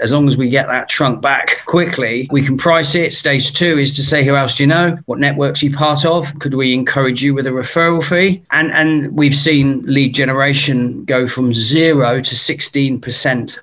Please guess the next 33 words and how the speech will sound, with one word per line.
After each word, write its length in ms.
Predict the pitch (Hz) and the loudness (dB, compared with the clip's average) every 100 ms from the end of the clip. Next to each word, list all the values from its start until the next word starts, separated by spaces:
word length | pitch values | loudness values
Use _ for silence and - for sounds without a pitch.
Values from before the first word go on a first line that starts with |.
| 123 | -4
of 200 | 123 117 | -4 -2
our 160 | 117 | -4
business 480 | 113 143 131 113 - | 0 2 2 0 -4
now. 360 | 87 76 - 57 | -6 -8 -8 -8
So 240 | - 131 | -4 -2
that's 320 | 131 151 143 | 0 -2 -6
business 560 | - 135 123 120 110 - | -8 -6 -4 -4 -4 -4
that 240 | 95 - - | -6 -8 -8
we 120 | 127 | -4
haven't 260 | 120 131 - | -2 -2 -4
paid 340 | - 123 123 | -2 0 0
for. 360 | - 156 175 175 | -4 -2 -2 -6
So 480 | - - 175 170 - - _ | -6 0 2 2 -2 -12 _
that's 260 | 190 190 - | 0 0 2
working. 640 | 208 208 143 113 110 - - - | 2 2 0 -2 -2 -8 -14 -16
S-, 400 | - - - - | -14 -10 -10 -8
stage 440 | - 160 151 143 143 | -4 0 0 -2 -6
three 320 | 175 190 135 | -2 0 2
is 680 | 113 131 127 156 143 139 143 | 0 -2 -2 0 0 0 -2
to 100 | 143 | -4
get 220 | 139 139 | -4 -2
these 220 | 139 127 | -2 -2
people 400 | 123 135 123 127 | -2 -4 -2 0
more 220 | 123 123 | 0 0
efficient 560 | 120 147 139 127 120 - | -2 -2 -2 -2 -4 -6
in 180 | - 120 | -6 -2
what 120 | 120 | -2
they're 120 | 117 | -2
doing, 580 | 117 151 156 151 147 143 143 - - - | -2 0 2 2 2 0 -4 -12 -16 -4
create 480 | - 147 131 123 - | 0 2 0 -2 -4
bigger 200 | 120 117 | -2 0
networks, 880 | 151 147 143 143 123 - - - - - | 0 -2 0 0 0 -2 -6 -6 -6 -4
and 600 | 156 139 127 139 135 | 0 2 0 0 -2